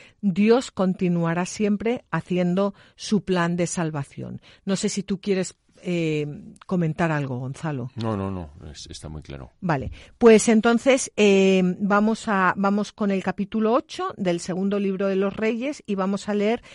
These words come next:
Speaker 1: los versículos dieciséis al diecinueve.
Speaker 2: El año quinto de Joram, hijo de Ahab, rey de Israel,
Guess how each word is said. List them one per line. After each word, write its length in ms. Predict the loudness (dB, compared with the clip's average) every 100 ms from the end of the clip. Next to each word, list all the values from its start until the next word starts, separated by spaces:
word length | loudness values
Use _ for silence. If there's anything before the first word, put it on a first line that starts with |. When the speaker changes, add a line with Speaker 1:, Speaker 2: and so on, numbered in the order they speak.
| -14 -4
Speaker 1:
los 200 | -4 -2
versículos 560 | -4 -4 -4 -2 -2
dieciséis 640 | -2 -4 -4 -4 -4 -2 -6
al 140 | -6
diecinueve. 720 | -6 -6 -6 -6 -8 -10 -16 _ _ _ _ _
Speaker 2:
El 180 | -2 2
año 280 | 2 2 2
quinto 300 | 0 2 4
de 80 | 4
Joram, 540 | 2 -2 -2 -6 -10 _ _ _ _ _ _ _ _ _ _ _ _ -4
hijo 280 | -2 0 0
de 100 | 0
Ahab, 420 | -2 -2 -4 -6 _ -8
rey 240 | 0 2
de 80 | 2
Israel, 640 | 0 -4 -6 -4 -2 -6